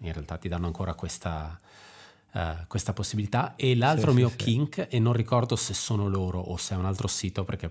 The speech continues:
Speaker 1: me ne hai passati diversi nel corso di questi anni, sono quelli che tagliano in due le scarpe. <laughs>
Speaker 2: Quello, quello è l'altro riferimento, che è Run Repeat.
Speaker 1: Run Repeat, giusto.
Speaker 2: Run
Speaker 1: Run
Speaker 2: Repeat.
Speaker 1: Repeat.
Speaker 2: Tra l'altro, tra l'altro,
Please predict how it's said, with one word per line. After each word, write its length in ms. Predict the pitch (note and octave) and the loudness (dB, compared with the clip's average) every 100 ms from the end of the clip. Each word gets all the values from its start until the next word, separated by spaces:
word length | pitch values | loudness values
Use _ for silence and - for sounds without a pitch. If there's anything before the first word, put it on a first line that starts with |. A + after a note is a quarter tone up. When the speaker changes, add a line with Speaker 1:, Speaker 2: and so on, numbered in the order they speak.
| - | -4
Speaker 1:
me 180 | G2+ F2 | -2 0
ne 60 | F2 | -2
hai 80 | |
passati 380 | F2 - G2+ G2 | -4 -4 -4 -2
diversi 440 | F#2+ F2 F2 - F#2+ | 0 0 0 -2 -6
nel 140 | E2 | -6
corso 340 | - F2+ - | -6 -6 -6
di 60 | G2 | -6
questi 300 | G2+ - A#2+ | -6 -4 0
anni, 340 | G#2 B2+ C#3+ - - - - - | 2 2 0 -6 -20 -20 -20 -14
sono 220 | - C3 | 4 6
quelli 200 | A#2+ C#3 | 6 6
che 140 | C3+ B2 | 4 2
tagliano 360 | G2+ G2+ G#2+ | 2 4 4
in 100 | G#2 | 2
due 160 | F#2+ F#2 | 2 2
le 60 | F2 | 0
scarpe. 480 | - - - - - - - - - - | -2 -4 -2 -4 -4 -6 -12 -12 4 8
<laughs> 260 | - C#3 | 8 8
Speaker 2:
Quello, 460 | - D#3+ F3+ F3+ E3 | 10 12 12 12 12
quello 280 | D3+ D#3 E3 | 10 12 12
è 60 | |
l'altro 500 | C#3 B2 B2 C#3 C#3 | 12 10 8 6 6
riferimento, 760 | C3 - B2 A#2 A2+ A2+ A2+ B2+ | 6 4 2 2 2 0 -2 -2
che 200 | A#2+ G#2+ | 0 2
è 60 | G2+ | 2
Run 220 | G2+ G2+ | 0 -2
Repeat. 320 | G#2 - A2+ | -4 6 10
Speaker 1:
Run 120 | A#2+ | 12
Repeat, 480 | B2 G2 F#2 E2 G2+ | 10 8 4 0 -2
giusto. 380 | F2+ E2+ - G#2+ | -2 -4 0 4
Speaker 2:
Run 180 | G#2+ A2 | 6 6
Speaker 1:
Run 140 | F#2+ | 6
Speaker 2:
Repeat. 280 | F2 A2 - | 4 2 4
Speaker 1:
Repeat. 140 | B2 A#2 | 2 4
Speaker 2:
Tra 160 | B2 | 4
l'altro, 480 | C3 D3+ D3 D#3 - | 4 4 2 2 0
tra 160 | - C3 | -4 -2
l'altro, 400 | E3 F3 F3 | -2 0 -2